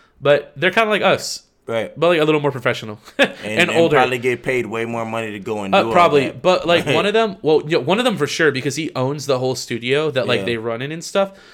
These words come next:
Speaker 1: Um, that guy, he owns a house across the street from Lambeau. And, like, like, like, they do rec-, they'll, they'll record some of their episodes, like,
Speaker 2: And
Speaker 1: in,
Speaker 2: you
Speaker 1: on
Speaker 2: can
Speaker 1: his
Speaker 2: see
Speaker 1: porch,
Speaker 2: it right
Speaker 1: like,
Speaker 2: there.
Speaker 1: with the stadium behind
Speaker 2: Right.
Speaker 1: them.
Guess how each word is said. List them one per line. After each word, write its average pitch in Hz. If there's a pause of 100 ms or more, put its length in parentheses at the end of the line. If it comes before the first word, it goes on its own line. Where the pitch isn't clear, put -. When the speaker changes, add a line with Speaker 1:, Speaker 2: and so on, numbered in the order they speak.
(300)
Speaker 1:
Um, 143
that 151
guy, 156
he 127
owns 135
a 127
house 127
across -
the 123
street -
from 113
Lambeau. 113 (1300)
And, 143
like, 156
like, 160 (340)
like, 151
they 170
do 160
rec-, 139
they'll, 127
they'll 143
record 143
some 143
of 143
their 131
episodes, 139
like, 120 (140)
Speaker 2:
And -
Speaker 1:
in, 143
Speaker 2:
you -
Speaker 1:
on 143
Speaker 2:
can 143
Speaker 1:
his 127
Speaker 2:
see -
Speaker 1:
porch, 127
Speaker 2:
it 92
right 85
Speaker 1:
like, 135
Speaker 2:
there. -
Speaker 1:
with 143
the 143
stadium 131
behind 120
Speaker 2:
Right. 110
Speaker 1:
them. 104